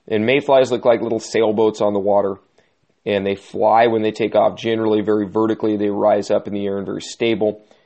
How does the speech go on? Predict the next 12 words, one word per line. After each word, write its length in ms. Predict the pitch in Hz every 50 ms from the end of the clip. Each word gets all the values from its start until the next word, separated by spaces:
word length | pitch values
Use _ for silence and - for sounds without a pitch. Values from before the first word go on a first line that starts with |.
| _ _ _ -
Caddis 540 | - 120 117 120 123 127 127 127 123 -
bounce 580 | - - 110 101 - 107 104 110 113 113 110 -
a 60 | 117
lot 360 | 107 113 110 110 107 107 -
and 160 | - 107 104 98
are 120 | 98 101
a 80 | 101 95
lot 360 | 98 101 98 95 92 - -
more 200 | 101 101 95 90
fluttery 720 | - - _ _ 101 107 113 - - 87 67 60 65 - - _ _ _ -
and 160 | - 58 -
flighty. 500 | - - - 55 50 - - - -